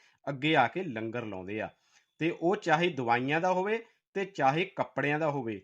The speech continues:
ਚਾਹੇ ਉਹਨਾਂ ਦੇ ਘਰ ਬਣਾ ਕੇ ਦਿੱਤੇ ਜਾਣ, ਉਹ ਸਿਰਫ ਸਿੱਖ ਹੀ ਲੰਗਰ ਲਾਉਂਦੇ ਆ। ਇਹ ਲੰਗਰ ਬਾਬੇ ਨਾਨਕ ਦੁਆਰਾ ਚਲਾਇਆ ਗਿਆ ਲੰਗਰ ਵਾ। ਸਿੱਖ ਧਰਮ ਵਿੱਚ ਪਰੰਪਰਾ ਆ ਲੰਗਰ ਦੀ।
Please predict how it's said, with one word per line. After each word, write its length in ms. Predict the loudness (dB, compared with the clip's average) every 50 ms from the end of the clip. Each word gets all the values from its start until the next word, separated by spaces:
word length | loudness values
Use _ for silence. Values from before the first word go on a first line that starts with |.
| _
ਚਾਹੇ 320 | 0 4 4 6 6 4 -2
ਉਹਨਾਂ 200 | -2 -2 -2 -4
ਦੇ 80 | -6
ਘਰ 260 | -4 2 4 4 4 4
ਬਣਾ 280 | 2 2 4 4 4
ਕੇ 160 | 4 2 -6
ਦਿੱਤੇ 340 | -8 -8 -10 _ -6 -6 -6
ਜਾਣ, 280 | -2 -2 -2 -2 -2 -4 -8 _ _ _ -6
ਉਹ 140 | -4 -4 -4
ਸਿਰਫ 280 | -2 -4 -4 -4 -4
ਸਿੱਖ 500 | -8 -10 -10 -8 -4 -4 -4 -4 -4 -10
ਹੀ 160 | -10 -8 -6 -4
ਲੰਗਰ 320 | -4 -2 -2 -2 -2 -4
ਲਾਉਂਦੇ 400 | -4 -4 -6 -6 -6 -4 -2 -2
ਆ। 60 | -4 -6 _ _ _ _ _ _ _ _ _ _ -4
ਇਹ 160 | -2 0 0
ਲੰਗਰ 520 | 0 0 -2 -2 0 -2 0 2 2 0
ਬਾਬੇ 480 | 0 0 4 6 6 6 4 0 -2 0
ਨਾਨਕ 400 | 0 2 2 2 0 0 -4 -6
ਦੁਆਰਾ 320 | -4 0 0 2 2 2
ਚਲਾਇਆ 440 | 2 0 0 2 2 4 4 2 0
ਗਿਆ 180 | 0 0 -2 -2
ਲੰਗਰ 340 | -2 -4 -8 -6 -6 -6 -2
ਵਾ। 280 | 0 0 -2 -2 -4 _ _ _ _ -16
ਸਿੱਖ 400 | -8 -2 -2 -2 -2 -2 -2 2
ਧਰਮ 260 | 4 4 4 4 0
ਵਿੱਚ 200 | -4 -6 -6 -8
ਪਰੰਪਰਾ 720 | -12 -6 0 2 2 2 2 0 2 4 6 6 6 6
ਆ 20 | 4
ਲੰਗਰ 360 | 2 0 -4 -4 -6 -6 -6
ਦੀ। 200 | -6 -10 -12